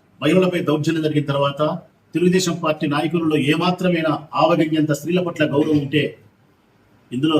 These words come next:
రాజకీయాలు చొప్పించకుండా స్త్రీల యొక్క గౌరవానికి భంగం కలిగినందుకు చింతిస్తూ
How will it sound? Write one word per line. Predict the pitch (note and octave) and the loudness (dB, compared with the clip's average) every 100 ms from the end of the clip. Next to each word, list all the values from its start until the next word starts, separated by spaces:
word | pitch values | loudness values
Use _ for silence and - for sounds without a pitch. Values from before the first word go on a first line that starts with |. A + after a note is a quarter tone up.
| C3+ | 0
రాజకీయాలు | D3+ D3+ D3+ B2 | -2 -2 -2 -2
చొప్పించకుండా | C#3 - E3+ - D#3+ D3+ - - _ _ - | -4 -2 -2 -2 -4 -2 -4 -8 _ _ -20
స్త్రీల | - E3+ G3+ F#3 | 0 2 2 0
యొక్క | E3+ C3 | 0 0
గౌరవానికి | D3+ F3 E3+ D3+ C#3+ | -2 0 -2 -2 0
భంగం | C#3 E3 F3 | 2 2 2
కలిగినందుకు | F3 D#3 D3 C#3+ B2+ | 0 0 0 0 -2
చింతిస్తూ | E3+ F3+ F#3+ - | 0 2 2 0